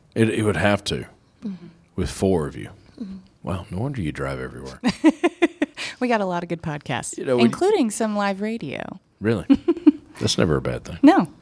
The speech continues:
Speaker 1: Get the word out, folks.
Speaker 3: <laughs>
Speaker 1: If someone wants to become a volunteer or a business wants to get involved,
Speaker 3: Yeah.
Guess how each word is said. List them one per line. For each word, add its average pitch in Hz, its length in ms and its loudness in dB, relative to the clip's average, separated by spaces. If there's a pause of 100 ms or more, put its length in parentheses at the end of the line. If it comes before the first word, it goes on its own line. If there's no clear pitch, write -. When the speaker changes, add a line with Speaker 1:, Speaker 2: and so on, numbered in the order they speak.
Speaker 1:
Get 113 140 0
the 117 80 4
word 107 220 8
out, 107 200 4
folks. 98 520 -4
Speaker 3:
<laughs> 233 60 -4 (920)
Speaker 1:
If 82 160 -2
someone 117 300 8
wants 104 180 8
to - 80 -2
become 87 260 4
a 87 80 4
volunteer 80 600 2
or 69 180 -6
a 69 60 -6
business 76 460 -4
wants 78 400 -4
to 76 560 0
get 73 160 -2
involved, 73 360 -2 (200)
Speaker 3:
Yeah. 165 240 -12